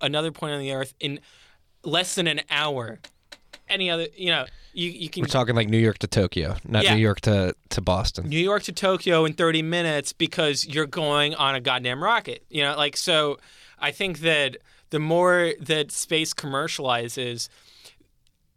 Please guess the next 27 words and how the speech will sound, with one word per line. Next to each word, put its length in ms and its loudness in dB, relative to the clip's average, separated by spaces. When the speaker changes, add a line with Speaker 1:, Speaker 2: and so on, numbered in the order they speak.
Speaker 1:
and 180 2
so 220 2
the, 160 0
the 160 -2
problem 360 0
with 200 -2
going 240 -2
into 120 -10
space 380 -2
is 120 -10
that 120 -6
it's 220 -8
expensive 800 -4
to 340 -4
put 420 -6
heavy 380 -4
material 640 -4
into 400 -6
space, 420 -4
right? 220 -4
So 240 0
to 160 -10
put 160 -4
all 100 2
your 160 -2
asic 480 -4
mining 540 -2